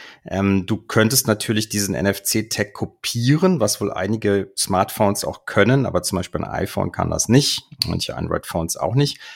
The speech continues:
Und dann wäre das möglich. Aber so ist es nur der Schlüssel. Und was zum Beispiel da auch ein bisschen schade ist, es gibt einen ganz normalen An- und Ausschalter,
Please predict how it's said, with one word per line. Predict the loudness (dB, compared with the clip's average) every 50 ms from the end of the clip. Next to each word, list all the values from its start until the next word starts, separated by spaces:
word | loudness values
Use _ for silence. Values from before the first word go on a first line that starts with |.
| -20 -20 _
Und | -8 -2 0
dann | 2 2 4
wäre | 4 4 4
das | 4 4 2 2
möglich. | 2 4 2 2 2 -2 -8 -8 -8 -10 -12 -12 _
Aber | -4 -2 -2 2 2 4 4 4 2 2 0 -4 -12 -20 -20 -20 -20 -20 _ _ _ -10
so | -4 -2 0 2 2 2
ist | 0 0
es | 0 0 0
nur | 2 2
der | 2 2
Schlüssel. | 2 0 0 0 0 2 2 2 0 0
Und | -2 -2 -2 0 0 -2 -4 -10 _ _ _
was | -6 -2 0 2 2 2 0 0
zum | 0 0 2
Beispiel | 0 0 0 -4 -4 -2
da | -2 0 0
auch | -2 -4 -6
ein | -6
bisschen | -6 -6 -4 -4 -4 -4
schade | -4 -4 0 0 0 0 0
ist, | 0 -2
es | -4
gibt | -8 -10 -8 -8
einen | -2 0
ganz | 2 2 2 0
normalen | 0 0 0 0 0
An- | 0 0
und | -2 -2 -2
Ausschalter, | -2 -2 0 0 -2 -2 -2 0 0 0 0 0 0 0 0 -2 -4